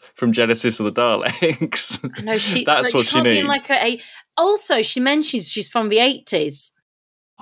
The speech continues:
Speaker 1: Okay, I'm, I'm getting, I'm gonna get to that. I was hoping, I knew you would, uh, pick that out. Yeah,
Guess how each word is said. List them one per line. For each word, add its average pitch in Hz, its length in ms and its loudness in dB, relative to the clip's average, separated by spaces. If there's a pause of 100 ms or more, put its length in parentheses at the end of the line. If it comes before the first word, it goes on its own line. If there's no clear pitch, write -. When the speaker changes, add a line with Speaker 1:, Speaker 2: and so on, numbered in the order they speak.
(200)
Speaker 1:
Okay, 135 260 0
I'm, 113 260 2
I'm 117 140 2
getting, 113 280 2
I'm 113 80 0
gonna 123 160 4
get 117 200 0
to - 80 -14
that. 101 120 2
I 98 80 4
was 104 120 0
hoping, 113 400 -2
I 110 120 2
knew 107 160 2
you 110 220 2
would, 98 200 -2
uh, 98 220 2 (240)
pick 113 220 -2
that 101 200 2
out. 98 240 4
Yeah, 104 380 2